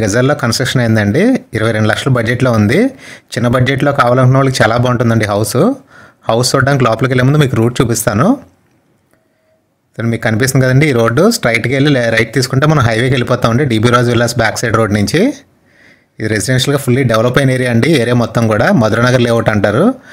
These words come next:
వీడియోలో కంటిన్యూ అవుతానండి, హౌస్ లోపల తీసుకెళ్ళి చూపిస్తాను.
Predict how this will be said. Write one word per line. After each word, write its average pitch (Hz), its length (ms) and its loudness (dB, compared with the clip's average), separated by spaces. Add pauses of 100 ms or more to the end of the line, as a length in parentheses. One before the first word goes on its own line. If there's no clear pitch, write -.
(280)
వీడియోలో 120 280 0
కంటిన్యూ 127 380 0
అవుతానండి, 120 500 0
హౌస్ 117 260 -2
లోపల 117 260 0
తీసుకెళ్ళి 120 280 -2
చూపిస్తాను. 107 420 0